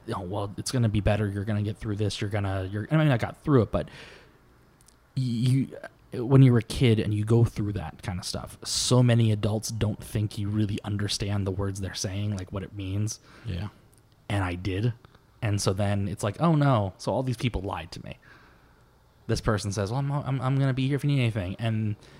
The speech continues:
Speaker 1: they say that, and then they leave.
Speaker 2: Yeah.
Speaker 1: And then they never check in again.
Speaker 2: Did you ever try to, like, call up one of those people
Speaker 1: Uh,
Speaker 2: in
Speaker 1: you,
Speaker 2: the
Speaker 1: you try to, to a certain extent, but it's, it's also that thing of, like, you know, you're a kid and you're depressed and you don't have a car and you don't
Speaker 2: Yeah.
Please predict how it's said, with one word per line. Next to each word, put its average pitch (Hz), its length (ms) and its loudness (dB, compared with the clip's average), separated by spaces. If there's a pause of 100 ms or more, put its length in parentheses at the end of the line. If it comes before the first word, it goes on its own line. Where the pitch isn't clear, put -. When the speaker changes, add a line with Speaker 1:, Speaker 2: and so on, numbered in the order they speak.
(160)
Speaker 1:
they 135 100 6
say 123 220 4
that, 110 240 2
and 117 120 -2
then 110 80 -2
they 101 140 -2
leave. 90 380 -6 (580)
Speaker 2:
Yeah. 82 280 -6
Speaker 1:
And 107 100 -2
then 101 100 0
they 101 80 0
never 92 160 -4
check - 220 -4
in 82 120 -12
again. 55 260 -14 (580)
Speaker 2:
Did 107 140 0
you 117 40 10
ever 104 140 8
try 101 180 4
to, 98 100 6
like, 95 200 4
call 95 280 6
up 98 140 4
one 104 140 4
of 107 60 6
those 104 180 4
people 107 320 2
Speaker 1:
Uh, - 20 6
Speaker 2:
in 104 60 4
Speaker 1:
you, 101 120 2
Speaker 2:
the 139 180 -4
Speaker 1:
you 208 40 2
try 151 300 6
to, 151 260 8
to 143 120 2
a 123 40 2
certain 117 220 0
extent, 101 380 0
but 101 120 2
it's, - 380 -6 (260)
it's - 220 -6
also 160 220 2
that 127 140 4
thing 127 140 0
of, 107 100 0
like, 110 200 -2
you 139 40 -2
know, 117 60 0
you're 104 220 -4
a - 20 -6
kid 87 320 -8
and 98 100 -8
you're 101 80 -6
depressed 95 420 -6
and 101 100 -10
you 98 40 -8
don't 101 120 -8
have 95 160 -10
a - 20 -12
car 95 320 -10
and 92 100 -12
you 92 60 -12
don't 92 240 -12 (240)
Speaker 2:
Yeah. 104 400 0